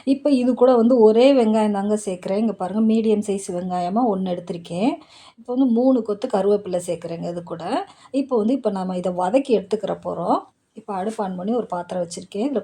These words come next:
கொஞ்சமா எண்ணெய் சேர்க்குறேங்க. ஒரு ரெண்டு டீஸ்பூன் அளவுக்கு எண்ணெய் சேர்த்துட்டு, இப்போ இதுக்கேத்த மாதிரி, காரத்துக்கு ஏத்த மாதிரி நான் ஒரு பத்து வரமிளகா போடுறேன். சின்ன சைஸ்ன்றதுனால நான் பத்து போடுறேன். நீங்க பெருசா இருந்தா ஒரு அஞ்சு, ஆறு போடலாம். இப்போ இது கூடவே நம்ம உரிச்சு வச்சிருக்க பூண்டையுமே சேர்த்துக்கிடலாம். பூண்டையும் சேர்த்து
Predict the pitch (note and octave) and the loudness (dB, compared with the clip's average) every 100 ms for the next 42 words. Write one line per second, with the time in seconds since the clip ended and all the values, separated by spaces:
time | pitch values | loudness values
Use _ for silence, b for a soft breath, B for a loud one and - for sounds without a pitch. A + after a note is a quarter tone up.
0 | - G#3+ A3 A3 A3 F#3 F3+ F3 F3 E3+ | -2 0 0 0 -4 -6 -8 -10 -10 -8
1 | E3+ F3+ G#3+ A#3 F#3 G3+ A#3+ B3+ G#3+ G#3+ | -10 -6 -2 -2 0 0 0 0 -2 -2
2 | - F#3+ F3 F#3 A3+ G3+ F3+ G3 - F3 | -6 -10 -6 -6 -4 -4 -4 -6 -10 -14
3 | E3+ F#3 D4 - B B B B3+ A#3 C4 | -8 -2 -2 -2 B B B -10 -2 0
4 | A#3 C4+ A#3+ A3+ A#3 G3+ F#3 B3 - G#3 | 0 0 0 0 0 -2 -2 -4 0 2
5 | G#3 G#3+ G#3+ F3+ F3+ F3+ F3+ B3+ C4+ G#3 | 2 0 -4 -6 -6 -6 -4 0 2 2
6 | G3 G3 F#3+ - A#3 F#3+ F#3 G3+ F#3+ F3+ | 0 -2 -6 -2 0 2 0 0 -2 -4
7 | E3+ E3+ E3+ A3 D#4 B B B _ D4+ | -4 -6 0 2 0 B B B _ 0
8 | D4+ D#4 C#4 A3+ A3+ G3 G3+ G#3 A#3+ A3 | 2 2 2 2 0 -2 -4 -2 -2 -4
9 | F#3 G3 F#3+ F#3+ B3 A#3+ A3 G#3+ A3+ G#3+ | -6 -6 -6 -2 0 0 2 0 0 -4
10 | G3+ B3 A3+ F3+ F#3+ G3+ F#3+ F#3 F#3 E3+ | 0 0 0 0 -2 -4 -4 -6 -6 -6
11 | F3 E3+ G3 D#4+ B B B C4+ C#4 C4 | -6 -4 -4 -6 B B B -4 0 0
12 | C4 C4 A#3+ A#3+ C4 A#3+ A3 A3 A3+ A3+ | 2 2 4 4 4 2 2 2 0 0
13 | A3 G#3+ G#3+ A#3+ A#3+ A#3+ A3 G3+ G#3 G#3 | -2 -2 -2 -2 0 0 0 0 -2 -4
14 | F3 B3 C4+ C4 F#3+ C4 A#3 A3 G#3+ G#3 | -8 -8 -10 -8 -6 -4 -2 0 0 -2
15 | F3+ | -4